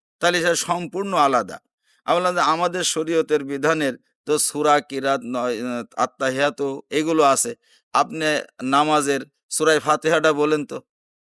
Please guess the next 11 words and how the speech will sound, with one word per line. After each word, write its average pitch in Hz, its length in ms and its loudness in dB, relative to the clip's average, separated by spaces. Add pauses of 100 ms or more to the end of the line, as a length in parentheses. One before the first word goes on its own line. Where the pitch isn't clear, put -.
(200)
আপনার 151 440 0
যে 196 220 -4
নামাজ, 156 460 2 (560)
দাইমি 151 380 2
নামাজ 147 380 2
বা 139 120 0
কায়েমি 139 400 -2
নামাজ 131 340 -2
যেটা 123 300 -6
আপনারা 127 340 -4
বলেন, 120 360 -2